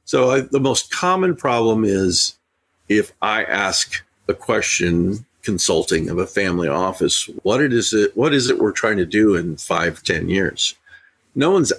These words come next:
asked that question typically. It's, "Well, tell me what solution to buy that'll solve this tactical problem." So that is the most common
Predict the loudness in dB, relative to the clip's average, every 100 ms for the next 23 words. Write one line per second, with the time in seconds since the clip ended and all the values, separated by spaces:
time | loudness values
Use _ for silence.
0 | -2 -2 -2 -2 -2 -2 -2 -2 -2 -2
1 | -4 -2 -2 -2 -4 -6 -8 -2 -2 -2
2 | -2 -4 -2 -2 0 2 2 0 -2 2
3 | 2 2 0 -2 -2 0 0 -2 -4 -10
4 | -12 -6 0 2 0 -4 _ -2 0 0
5 | -2 -4 -2 -2 -4 -8 -6 -6 -2 0
6 | 0 0 -2 -4 -16 -20 -12 -4 0 2
7 | 2 0 2 2 2 -2 -4 -4 0 2
8 | 2 2 2 0